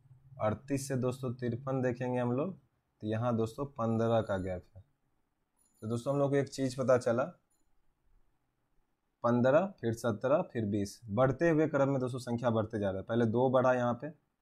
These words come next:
इन दोनों में देखे हम लोग पहले, यहाँ पहले दो बढ़ा, यहाँ पहले तीन बढ़ा, तो इसका मतलब कि नेक्स्ट कितना बढ़ेगा, प्लस चार बढ़ेगा,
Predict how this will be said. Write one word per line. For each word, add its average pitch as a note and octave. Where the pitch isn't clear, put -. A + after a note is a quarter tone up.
इन A2+
दोनों A#2+
में A#2+
देखे A#2
हम A#2+
लोग B2
पहले, A#2
यहाँ -
पहले G#2+
दो A2+
बढ़ा, A#2+
यहाँ G#2
पहले G#2
तीन A#2+
बढ़ा, A#2+
तो A#2
इसका A#2+
मतलब B2
कि A#2+
नेक्स्ट A#2+
कितना B2
बढ़ेगा, A#2+
प्लस G#2
चार G2
बढ़ेगा, F#2